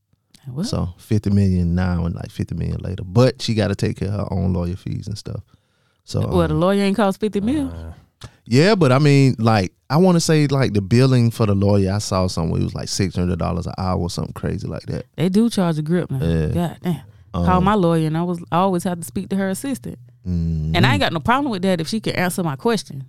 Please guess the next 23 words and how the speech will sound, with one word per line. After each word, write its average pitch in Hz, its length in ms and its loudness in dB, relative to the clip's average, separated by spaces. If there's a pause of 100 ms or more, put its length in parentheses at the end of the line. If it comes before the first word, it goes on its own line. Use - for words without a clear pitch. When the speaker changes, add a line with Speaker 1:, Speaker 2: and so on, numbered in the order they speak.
Speaker 1:
You 180 100 0
know, 180 140 4
a - 20 0
lot 165 120 0
of 170 80 -4
times 165 220 -2
it's 160 120 -4
like, 156 160 -2
"Well, 147 140 -2
you 165 100 -2
know, 156 60 0
I'll 151 200 0
call, 151 300 -6
I'll 147 140 -6
talk - 200 -6
to 156 100 -6
attorney 147 380 -4
and 139 100 -8
then 139 80 -4
I'll 135 120 -4
call 131 160 -6
you 143 100 -10
back." 139 220 -4